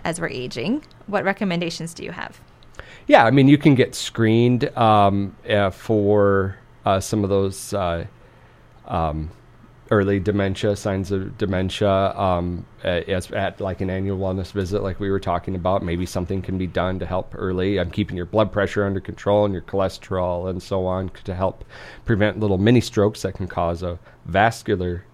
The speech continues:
Speaker 2: dementia. Um, i-, having, staying on top of your hearing and your vision actually has been shown to be helpful too.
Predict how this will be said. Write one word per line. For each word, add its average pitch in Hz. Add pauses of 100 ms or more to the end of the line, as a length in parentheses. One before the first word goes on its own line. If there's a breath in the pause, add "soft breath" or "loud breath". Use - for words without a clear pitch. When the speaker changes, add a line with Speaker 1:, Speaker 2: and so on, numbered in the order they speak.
Speaker 2:
dementia. 90 (680 loud breath)
Um, 104 (920 soft breath)
i-, - (1120)
having, 127 (180)
staying 131
on 117
top 113
of 95
your 92
hearing 87 (320)
and 104
your 95
vision 92 (500 soft breath)
actually 104
has 90
been 92
shown 95
to 87
be 87
helpful 92
too. 95